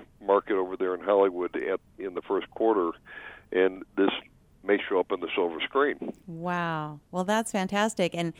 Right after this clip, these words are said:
Speaker 2: um, attached to your, your guest page that I, I've made for you on, uh, gun freedom radio dot com is the trailer. You had a trailer made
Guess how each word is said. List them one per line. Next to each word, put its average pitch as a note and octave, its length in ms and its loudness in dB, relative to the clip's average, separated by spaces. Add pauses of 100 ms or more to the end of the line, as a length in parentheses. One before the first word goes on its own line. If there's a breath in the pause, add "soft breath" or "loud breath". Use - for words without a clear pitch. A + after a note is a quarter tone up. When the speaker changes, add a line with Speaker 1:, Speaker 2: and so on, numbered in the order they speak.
(320 loud breath)
Speaker 2:
um, E3 440 2
attached G#3+ 520 0
to G#3+ 100 2
your, E3+ 320 0
your E3 140 -4
guest F#3+ 340 -2
page D3 460 0
that E3 180 0
I, D#3+ 220 0
I've D#3+ 100 -4
made E3 180 0
for E3+ 140 -4
you E3 80 0
on, D#3 200 -2 (200)
uh, C#3 280 -4 (200)
gun E3+ 180 -2
freedom E3+ 260 -2
radio E3 280 0
dot D#3 300 -2
com E3+ 420 0 (360 soft breath)
is E3+ 460 4
the E3+ 140 2
trailer. A3+ 960 2
You C4+ 140 2
had C4 180 2
a G3 120 0
trailer C#4+ 760 4
made D3 580 2